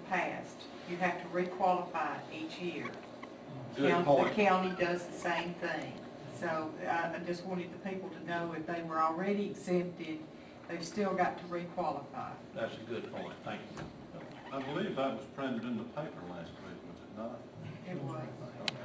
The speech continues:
Speaker 2: Yeah, we're trying to get ev-, the
Speaker 3: Yeah,
Speaker 2: message out to
Speaker 3: everybody.
Speaker 2: everybody, so I'm glad that we're having this in time for people to go by December the twenty-first. We are receiving complaints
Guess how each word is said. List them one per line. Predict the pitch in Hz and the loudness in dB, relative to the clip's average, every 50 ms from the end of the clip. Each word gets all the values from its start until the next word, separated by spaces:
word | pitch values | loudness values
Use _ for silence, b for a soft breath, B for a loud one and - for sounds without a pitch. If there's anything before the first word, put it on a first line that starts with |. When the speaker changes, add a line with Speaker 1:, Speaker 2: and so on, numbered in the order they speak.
| - - - - - - - - - - | -12 -12 -12 -14 -14 -14 -14 -12 -4 4
Speaker 2:
Yeah, | - 131 | 4 8
we're | 143 160 160 | 10 10 10
trying | 160 175 170 165 147 143 135 | 10 10 10 10 10 8 4
to | 127 | 2
get | 139 143 139 | 2 4 6
ev-, | 139 135 131 - - - | 6 6 6 4 2 0
the | - 131 | 2 4
Speaker 3:
Yeah, | - | 8
Speaker 2:
message | 143 139 127 127 131 135 135 131 | 8 10 10 8 6 4 4 6
out | 131 120 120 135 135 135 | 8 8 10 8 8 6
to | 123 131 | 6 4
Speaker 3:
everybody. | 127 123 113 113 120 120 117 120 117 | 4 4 4 4 6 6 6 6 4
Speaker 2:
everybody, | 117 | 2
so | - - 113 113 113 | 2 2 4 4 4
I'm | 113 113 | 4 6
glad | 120 131 131 127 117 - - | 8 8 8 8 6 4 0
that | - - - 117 117 | -2 -4 -2 -2 -2
we're | 110 107 | -2 0
having | - - 113 110 107 101 - - - - - - - - - - - - - - - - - - - - - | 0 0 0 0 -2 -6 -6 -8 -10 -12 -12 -12 -12 -12 -12 -12 -12 -12 -12 -12 -12 -12 -12 -12 -12 -8 -2
this | 131 131 131 - | 2 2 2 2
in | 127 117 107 | 2 -2 0
time | - 139 127 123 120 120 | 2 4 4 6 6 4
for | - - - - - | 2 -2 -2 0 2
people | 131 127 127 110 | 2 2 2 0
to | 110 | 0
go | - 131 127 120 | 2 4 4 4
by | 120 - 113 110 | 6 4 4 4
December | - 117 113 - - - - 117 101 98 95 95 98 - - - - - | 4 0 0 0 0 0 0 0 0 -2 -4 -4 -6 -8 -10 -10 -8 -8
the | - | -6
twenty-first. | 101 - 117 120 113 104 101 - - - - - - - - - - - - - - - - - - - - - - - - - - - - - - - - - - - - - - - - - - - - - - - - - - - - - - - - - - - - - - - - - - - - - - - - - - - - - - - - - - - - - - - - - - - - - - - - - - - - - - - - - - - - - - - - - - - - - - 127 | -6 -4 -2 -2 -2 -2 -2 -4 -2 -2 -2 -2 -4 -6 -8 -12 -12 -12 -12 -12 -12 -12 -12 -12 -12 -12 -12 -10 -10 -10 -10 -8 -8 -8 -8 -8 -10 -10 -10 -10 -10 -8 -8 -8 -6 -6 0 0 0 0 0 -8 -10 -12 -10 -10 -10 -10 -8 -10 -10 -10 -10 -10 -10 -10 -12 -12 -12 -12 -12 -12 -12 -12 -12 -12 -12 -12 -12 -12 -12 -12 -12 -12 -12 -12 -12 -12 -12 -12 -12 -12 -12 -12 -12 -12 -12 -12 -10 -10 -10 -8 2 2 2 2 2 -6 -10 -10 -12 -12 -12 -12 -12 -12 -12 -12 -10 -10 -10 -10 -10 -6 2 8
We | 147 180 180 | 12 12 12
are | 175 170 | 12 12
receiving | 170 - 135 135 131 - 170 170 170 165 170 151 135 - | 12 8 6 4 4 6 8 8 8 8 8 4 4 2
complaints | - - - 120 - 170 170 170 170 170 170 - - - - | 0 0 0 6 12 12 12 12 12 10 8 2 -2 -4 -6